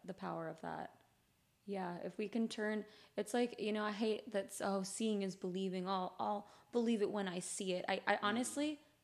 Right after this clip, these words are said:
Speaker 1: I really dislike that phrase because we have to believe it and then we'll see it.
Speaker 2: Yep.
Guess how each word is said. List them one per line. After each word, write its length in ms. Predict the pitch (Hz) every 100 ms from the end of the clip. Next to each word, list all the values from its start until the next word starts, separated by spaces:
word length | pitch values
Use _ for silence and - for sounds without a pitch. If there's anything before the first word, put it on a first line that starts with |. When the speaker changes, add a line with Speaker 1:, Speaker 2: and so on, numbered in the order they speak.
| _ _ _ _ _ _ _
Speaker 1:
I 80 | 202
really 320 | 190 226 233
dislike 360 | 226 202 196 185
that 200 | - -
phrase 480 | 185 175 - 214 -
because 420 | 196 190 180 175 - - _ -
we 100 | 196
have 260 | 220 214
to 80 | 202
believe 400 | 165 175 180 175
it 140 | 165 - _ -
and 120 | 165
then 160 | 160 165
we'll 120 | 175
see 160 | -
it. 180 | 92 92 -
Speaker 2:
Yep. 180 | 151